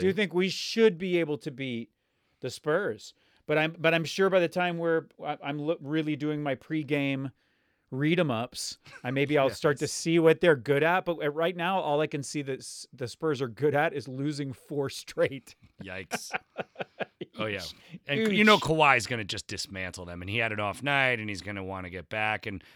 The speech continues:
Speaker 2: I'm very curious when the mask comes off. Obviously, it's when the stitches come out. And I have heard him talk about how he's going to wear a mouth guard, which I think is very encouraging because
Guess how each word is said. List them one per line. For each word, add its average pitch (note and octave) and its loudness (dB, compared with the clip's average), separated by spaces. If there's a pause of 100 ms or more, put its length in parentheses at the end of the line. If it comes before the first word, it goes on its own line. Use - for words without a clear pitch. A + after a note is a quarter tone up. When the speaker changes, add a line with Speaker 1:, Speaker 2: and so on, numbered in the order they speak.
(180)
Speaker 2:
I'm B2+ -8
very F#4+ -8
curious D#3+ -2
when C#3 -2
the B2+ -4
mask B2 -4
comes G#2 -8
off. G2 -8
Obviously, A#2 -6
it's G#2+ -10
when G#2+ -10
the G2+ -8
stitches - -4 (380)
come C#3 -2
out. B2 -2
And B2 -2
I B2+ 0
have C3+ 0
heard D3+ -6
him C3+ -6
talk C3+ -6
about B2 -6
how A#2 -4 (280)
he's A#2 -8
going A2+ -6
to C#3 -8
wear G#2+ -8
a B2 -4
mouth D#3+ -4
guard, F#2 -10
which F2 -12
I G2 -10
think F#2+ -14
is G2+ -12
very F#2+ -10
encouraging A2 -10
because F#2+ -12